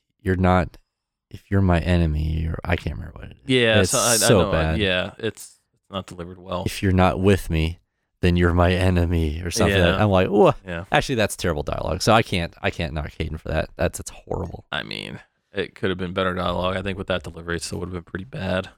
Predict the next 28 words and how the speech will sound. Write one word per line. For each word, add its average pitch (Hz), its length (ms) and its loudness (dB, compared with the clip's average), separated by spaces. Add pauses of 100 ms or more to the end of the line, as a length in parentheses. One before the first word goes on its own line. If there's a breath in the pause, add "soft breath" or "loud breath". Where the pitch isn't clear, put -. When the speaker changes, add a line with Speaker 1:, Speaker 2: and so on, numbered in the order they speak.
Speaker 1:
But 123 220 2
the, 135 180 6
Speaker 2:
Uh, 117 160 4
Speaker 1:
um, 107 320 -4
Speaker 2:
but, 113 180 -2 (180)
uh, 65 320 -4
Speaker 1:
the, 135 120 -2
Speaker 2:
Ewan 143 160 2
Speaker 1:
the, - 60 2
all 131 100 8
the, 117 80 2
Speaker 2:
McGregor 101 320 -2
Speaker 1:
all 151 80 4
the 120 80 2
fighting 90 320 2
was 85 120 -4
great. 85 280 2
Speaker 2:
kills 98 240 -2
it 98 180 -4 (540)
from - 80 -12
an 98 80 -2
acting 101 260 -4
perspective 95 480 -8
and, 95 260 -6
and, 101 100 -20 (120)
and 101 220 0
the - 20 0
scenes. 95 560 -4